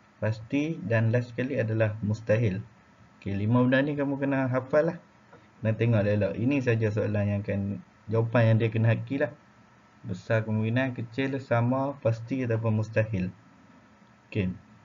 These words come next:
kita tengok yang seterusnya. Okey, cikgu letak nota. Cikgu letak nota di sini, ya.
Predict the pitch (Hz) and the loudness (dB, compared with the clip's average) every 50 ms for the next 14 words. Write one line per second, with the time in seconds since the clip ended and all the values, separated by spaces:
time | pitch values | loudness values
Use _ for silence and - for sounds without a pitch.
0 | - _ _ _ 110 101 113 117 113 107 90 101 107 - - 110 101 98 98 95 | -20 _ _ _ -18 -12 -8 -6 -6 -6 -6 -6 -8 -8 -6 -4 -4 -2 -2 -4
1 | 107 - 101 95 92 - 101 107 110 110 - 110 101 101 107 104 - - 113 110 | -2 -2 -2 -2 -2 -2 -2 0 0 2 4 4 4 4 2 2 4 6 6 6
2 | 107 110 107 - - - - - - _ - - _ _ _ _ _ _ _ _ | 6 4 2 0 -4 -10 -18 -20 -20 _ -20 -20 _ _ _ _ _ _ _ _
3 | _ _ _ _ _ _ _ _ _ _ _ _ - - - _ - 101 104 107 | _ _ _ _ _ _ _ _ _ _ _ _ -20 -20 -20 _ -14 -10 -8 -6
4 | 104 92 - 104 98 104 101 95 90 104 101 104 104 104 - 92 95 95 98 104 | -6 -4 -4 -4 -2 -2 -4 -2 0 0 0 0 -2 -2 -4 -4 -4 -2 0 0
5 | 113 131 139 123 | 0 0 -2 -4